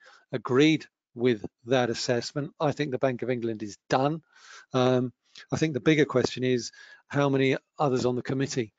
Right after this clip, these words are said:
think that. We've already heard from Catherine Mann, who's probably, is one of the hawkish members on the M P C, that she still thinks further rate hikes are necessary.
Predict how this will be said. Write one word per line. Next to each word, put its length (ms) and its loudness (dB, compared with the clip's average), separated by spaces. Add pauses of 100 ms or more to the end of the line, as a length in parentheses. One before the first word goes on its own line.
(200)
think 240 -2
that. 220 2 (340)
We've 160 0
already 220 6
heard 260 2
from 140 -12
Catherine 520 -10
Mann, 300 -6 (500)
who's 300 2
probably, 420 -2
is 120 -4
one 120 2
of 60 0
the 60 4
hawkish 500 2
members 500 -2
on 220 -2
the 160 -2
M 120 -4
P 200 -6
C, 340 -4 (500)
that 200 2
she 240 0
still 240 2
thinks 300 -4
further 260 2
rate 220 2
hikes 320 0
are 120 -2
necessary. 680 2